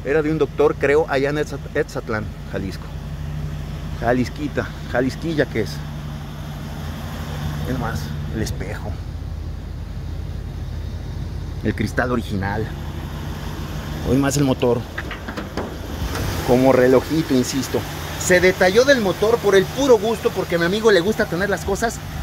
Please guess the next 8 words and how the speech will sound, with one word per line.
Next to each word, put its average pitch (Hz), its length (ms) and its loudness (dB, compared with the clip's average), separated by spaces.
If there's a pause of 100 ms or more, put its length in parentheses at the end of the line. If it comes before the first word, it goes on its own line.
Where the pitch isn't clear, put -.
(240)
bien. 127 320 6 (1900)
Se 139 100 6
le 156 120 8
dio 208 100 2
una 233 100 10
detallada 185 480 4
al 190 80 6
motor 196 560 4